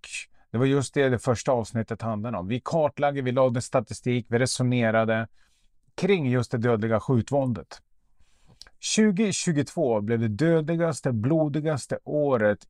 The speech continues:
i Sveriges historia. När vi toppar våra egna rekord från tidigare år, tjugo tjugoett, tjugo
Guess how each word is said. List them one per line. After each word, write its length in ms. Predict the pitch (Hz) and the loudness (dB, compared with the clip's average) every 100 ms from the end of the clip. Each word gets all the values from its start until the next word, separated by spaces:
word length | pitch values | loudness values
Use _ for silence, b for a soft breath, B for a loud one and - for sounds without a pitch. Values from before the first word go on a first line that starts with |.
| - | -8
i 280 | 127 127 120 | -2 -2 -2
Sveriges 680 | - 131 135 120 107 - | -4 0 0 2 0 -2
historia. 600 | 110 - 143 135 107 87 | -8 -4 -4 -2 -4 -4
När 100 | 98 | -2
vi 100 | 120 | -2
toppar 440 | - 190 - - 190 | 0 0 0 0 2
våra 240 | 151 151 | 4 4
egna 400 | 147 120 131 143 | 2 -2 0 0
rekord 460 | 117 - 175 120 90 | 0 -2 -4 -4 -2
från 180 | 110 | -6
tidigare 440 | 92 120 104 101 101 | -2 0 2 2 2
år, 240 | 117 95 | 0 -4
tjugo 420 | 90 - 123 104 | -4 -2 0 0
tjugoett, 420 | 110 120 120 - - | 0 0 -2 -4 -8
tjugo 460 | - 107 98 107 | -2 -2 -2 -4